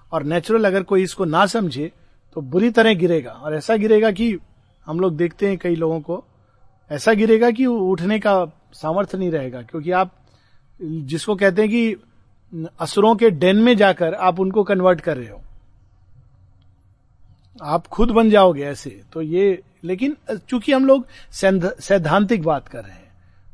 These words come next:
तो ये मानना है कि उन्होंने जो प्रयास किया, बहुत सुंदर प्रयास किया इंटीग्रेट करने का, लेकिन गलती केवल जहां कमी रह गई,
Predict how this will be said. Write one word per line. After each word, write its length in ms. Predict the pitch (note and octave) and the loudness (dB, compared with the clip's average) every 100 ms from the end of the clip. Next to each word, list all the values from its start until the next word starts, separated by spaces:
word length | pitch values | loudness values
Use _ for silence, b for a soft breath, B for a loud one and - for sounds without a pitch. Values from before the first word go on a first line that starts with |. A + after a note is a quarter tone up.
| - | -4
तो 80 | F3+ | 0
ये 240 | G#3 A3+ F#3 - | 4 4 2 -8
मानना 360 | E3 F3 G#3 G#3 | -4 -2 0 0
है 160 | G3 | 0
कि 320 | C4 C#4 C#4+ - - | -2 -4 -6 -8 -8
उन्होंने 360 | F3 G3 B3+ | -4 -2 0
जो 100 | B3 | -2
प्रयास 480 | F#3+ E3 E3+ F3+ - | -4 0 2 2 0
किया, 300 | - C3+ - | -10 -16 -10
बहुत 260 | E3 G#3 G3 | -2 -2 -2
सुंदर 280 | F#3+ F3+ | -4 -6
प्रयास 360 | D#3 D3 B2 - | -6 -10 -12 -18
किया 280 | - - _ _ - - - | -20 -20 _ _ -20 -16 -8
इंटीग्रेट 460 | F3 F#3 E3 E3+ - | -4 -2 -2 -4 -6
करने 280 | D#3 D#3 | -6 -6
का, 140 | D#3+ D4+ | -6 -6
लेकिन 380 | B3+ A#3+ C4+ G3 | -4 -4 -4 -4
गलती 580 | E3 F3 A3 C4+ A#3+ - _ _ | -6 -6 -2 -2 -4 -10 _ _
केवल 280 | G3 G#3 A3 | -4 -2 -2
जहां 280 | D#3+ E3 G3 | -2 -2 -2
कमी 300 | E3+ G3 B3+ | -4 -2 0
रह 180 | E3+ | 0
गई, 280 | B2 B2+ G#3+ | -2 -8 -10